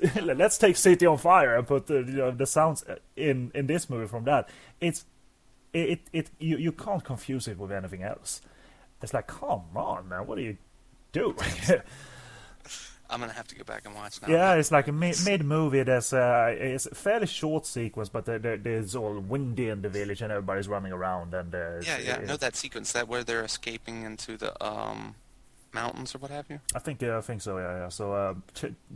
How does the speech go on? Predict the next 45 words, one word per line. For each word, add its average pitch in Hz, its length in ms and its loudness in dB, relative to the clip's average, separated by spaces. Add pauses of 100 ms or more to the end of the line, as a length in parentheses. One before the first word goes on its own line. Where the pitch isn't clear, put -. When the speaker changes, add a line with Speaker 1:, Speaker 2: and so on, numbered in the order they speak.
(180)
Speaker 1:
check 165 220 2
that 113 120 4
out. 104 180 4
That 95 120 -4
I 95 40 0
was 90 120 -6
like, - 220 -12
"Hey, 127 200 0 (300)
hey." 107 220 0 (100)
Speaker 2:
That's - 200 -6
amazing. 104 500 -10 (840)
Speaker 1:
Uh, 120 280 8
<laughs> - 40 -20
it, 262 100 -4 (420)
it's, 208 360 2
uh, 269 120 6
it, 214 260 0
it 226 80 2
is 240 160 2
dark 196 240 6
and 190 80 0
sinister, 170 340 0
this 160 140 -2
movie, 160 200 2
as 151 140 0
we 139 60 -4
said, 147 240 2
but 160 120 -2
we, 190 120 -2 (120)
we 190 120 -2
do 214 160 2
get 139 200 2
some, - 440 -8
some, 139 420 -4
some 151 400 0
goofy 98 320 -6
detours. 104 460 -6
We 120 60 -2
have, 117 200 4
like, 110 300 -2
uh, 107 140 0 (360)
one 120 160 -2
of 104 120 -6
the, 104 200 -2
um, 101 360 0